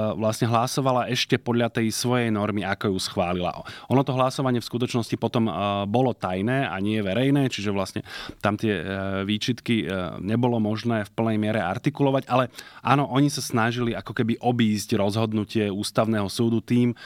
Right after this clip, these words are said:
že budú o veci hlasovať ešte skôr, ako bude, e, zverejnené v zbierke zákonov. Čo mne sa zdalo inak,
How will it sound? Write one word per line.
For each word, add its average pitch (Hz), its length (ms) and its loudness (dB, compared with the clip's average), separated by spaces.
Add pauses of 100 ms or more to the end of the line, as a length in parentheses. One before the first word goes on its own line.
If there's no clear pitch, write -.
(220)
že 107 100 2
budú 113 300 2
o 101 100 0
veci 107 240 0
hlasovať 98 560 0
ešte 117 320 0
skôr, 101 400 -2
ako 101 320 -2
bude, 92 220 0
e, - 20 -18 (720)
zverejnené 104 500 2
v 98 80 -2
zbierke 98 400 0
zákonov. 90 480 -2
Čo 113 120 0
mne 135 160 6
sa 147 160 -4
zdalo 107 320 0
inak, 95 240 -4